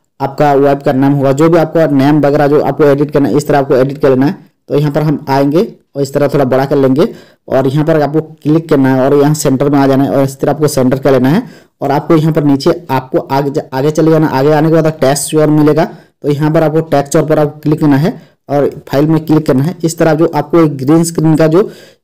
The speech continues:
gold का जो आपको मिलेगा, okay, Gold image आपको एक मिलेगा, ये वाला image, आपको ये वाला image आपको select करना है, इस तरह आपको select कर लेना। ओके, उसके बाद आपको फोन में आ जाना। ओके, फोन का भी link मिलेगा,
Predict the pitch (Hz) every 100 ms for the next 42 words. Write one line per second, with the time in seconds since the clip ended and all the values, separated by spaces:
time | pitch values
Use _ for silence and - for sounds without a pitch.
0 | - 127 147 165 165 160 147 151 139 143
1 | 131 131 147 147 240 - _ _ _ _
2 | _ - 143 262 294 - _ _ 113 135
3 | 151 147 151 151 151 139 - 156 147 147
4 | 143 139 147 139 147 143 139 139 156 135
5 | 135 156 151 151 139 156 180 143 156 -
6 | 143 135 135 - 147 143 139 131 254 240
7 | 147 127 - 120 127 131 247 240 - -
8 | - 147 175 170 170 - 151 160 165 -
9 | 131 120 123 131 185 - - 156 170 170
10 | 165 156 160 156 139 156